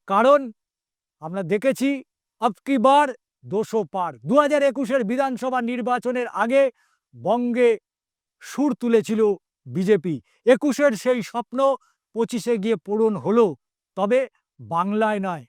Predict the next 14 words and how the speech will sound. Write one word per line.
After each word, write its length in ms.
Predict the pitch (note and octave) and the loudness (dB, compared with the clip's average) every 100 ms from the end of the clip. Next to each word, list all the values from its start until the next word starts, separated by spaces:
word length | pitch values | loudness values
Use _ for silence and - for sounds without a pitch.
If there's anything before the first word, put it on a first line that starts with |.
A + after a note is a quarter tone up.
| _ | _
বিহারে। 520 | C3+ E3+ D#3+ F#3+ F3 B2+ _ _ _ | -8 -4 -2 -2 -4 -10 _ _ _
নীতিশ 380 | F#3 B3+ E4 C4+ | 0 2 2 -2
কুমারের 380 | - D4 C#4+ C#4+ | -2 0 2 2
নেতৃত্বে 600 | B3 C4 - C#4 - C#4+ | 0 -2 -4 -8 -4 -4
এনডিএ 580 | C4 A#3 B3 B3+ C4 B3+ | -2 -2 -2 -2 0 0
বিহারে 520 | E3+ G#3+ A#3 B3 B3 G3 _ _ C#3 | 2 2 2 2 0 -2 _ _ -12
দুশো 340 | B2+ B3 - | -6 -6 -2
আসন 400 | C4 A3 A#3 A3 | -4 -4 -6 -8
পার 240 | - G#3 G#3 | -4 -4 -2
করল। 440 | G#3+ G#3 G3 E3+ - _ _ | -2 0 0 -2 -6 _ _
বিহারে 440 | C3 G#3 A3+ A3+ | -2 2 2 2
সেই 400 | G#3 - A3+ B3+ | -2 -4 -2 0
জয় 280 | F3+ G#3+ A3+ | -2 -2 -2
নাকি 420 | A3 A3 B3 C#4 | -2 -4 -2 -4